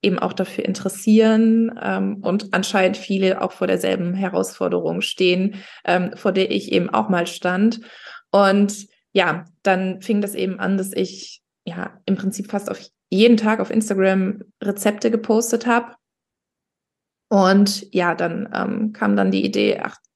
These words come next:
da könnte ich ja auch ein Kochbuch schreiben zu dem Thema, weil ich eben auch die Fotos ja selber mache dazu. Und, ähm, ja, dann, ähm, habe ich das mit dem Verlag besprochen und ja,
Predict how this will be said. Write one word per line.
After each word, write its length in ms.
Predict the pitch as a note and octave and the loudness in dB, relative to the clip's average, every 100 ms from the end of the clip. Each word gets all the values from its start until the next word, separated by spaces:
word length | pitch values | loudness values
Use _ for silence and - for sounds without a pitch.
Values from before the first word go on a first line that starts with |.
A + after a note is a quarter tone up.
| - | -12
da 100 | G3+ | -10
könnte 260 | - G3+ | -4 -2
ich 60 | G#3 | -2
ja 100 | - | -2
auch 200 | G3 - - - - - | -2 -4 -16 -20 -18 -2
ein 80 | A#3+ | 2
Kochbuch 640 | C#4 - - D#3+ D#3+ - _ | 2 2 -2 -4 -4 -12 _
schreiben 680 | - - E3+ - - - - | -10 -6 -4 -2 -4 -6 -8
zu 140 | - | -6
dem 200 | G#3 G#3 | -2 -2
Thema, 480 | G#3+ G#3 G3+ - - | -2 -2 0 0 -2
weil 160 | - - | -2 -4
ich 220 | - - | -6 -6
eben 160 | F#3+ | -4
auch 140 | G3 G3+ | -4 -6
die 100 | G3+ | -6
Fotos 380 | - B3 G#3+ A3 | -2 -2 -2 -2
ja 100 | G#3+ | -2
selber 320 | - G#3+ G3+ | 0 2 2
mache 300 | G3+ G#3 G#3+ | 2 0 -2
dazu. 560 | G#3 G#3 - - G#2+ - - - - _ | -2 -4 0 2 2 -2 -16 -20 -20 _
Und, 480 | G3 F#3+ F#3+ F#3+ F#3+ | 2 4 4 2 0
ähm, 580 | - F#3 F3+ F#3+ G3 F#3+ _ _ - | 0 2 2 -2 -4 -10 _ _ 2
ja, 340 | G#3+ E3+ - _ _ _ | 2 2 -6 _ _ _
dann, 400 | G3 F3+ F3+ G3+ | -4 -2 -2 -6
ähm, 560 | - G2+ - - - G3 _ _ - | -4 -4 -2 -2 -6 -14 _ _ -8
habe 140 | G3 | -8
ich 60 | - | -4
das 160 | F#3+ | -4
mit 120 | F#3+ | -4
dem 120 | F#3+ F#3 | -4 -4
Verlag 400 | - - G#3+ - | -6 -4 -6 -4
besprochen 580 | A#3 - A#3+ A#3+ B3 | -6 -2 -2 0 0
und 380 | A#3+ A#3 A#3+ A#3+ | 0 2 0 0
ja, 400 | C#4 G#3+ F#3 - | 0 0 -2 -8